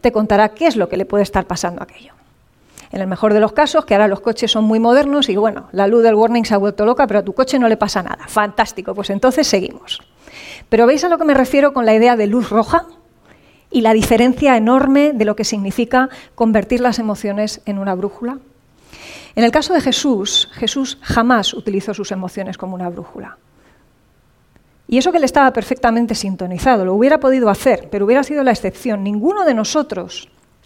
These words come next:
podemos acertar si en base a nuestros sentimientos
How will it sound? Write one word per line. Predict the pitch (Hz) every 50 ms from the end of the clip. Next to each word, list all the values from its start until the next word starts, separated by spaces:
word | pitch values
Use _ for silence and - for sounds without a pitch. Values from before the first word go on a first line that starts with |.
| _ _ _ _ _ _ - - -
podemos | - 226 220 233 240 226 208 180 175 170 - - -
acertar | - 196 - - 214 196 - - 233 220 180 - - - - - - - _ _ _ _ _ _ _ _ _ _ _ _ _ _ _ _
si | - - - 220
en | 208 190 202 190
base | 247 285 269 269 311
a | 285 233
nuestros | 240 262 302 285 285 - 254 226 -
sentimientos | - 226 208 196 - 208 214 226 226 220 220 220 - - 190 - - - -